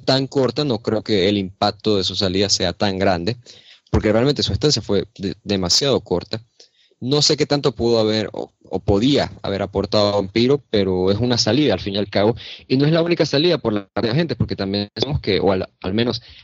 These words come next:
aparenta ser que Villano Cuarto también dejó de ser agente de triple A, porque ahora se está presentando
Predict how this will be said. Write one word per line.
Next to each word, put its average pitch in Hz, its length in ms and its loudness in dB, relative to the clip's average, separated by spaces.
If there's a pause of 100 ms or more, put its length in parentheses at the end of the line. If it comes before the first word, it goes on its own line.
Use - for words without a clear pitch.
(300)
aparenta 120 800 2
ser 123 340 0
que 98 320 -2 (160)
Villano 113 420 0
Cuarto 113 500 0
también 101 640 0
dejó 95 280 0
de 92 80 0
ser 92 200 -4
agente 92 360 -2
de 104 100 2
triple 95 380 -2
A, 127 200 -2
porque 90 220 -2
ahora 92 240 2
se - 100 -4
está 95 180 -4
presentando 95 680 -2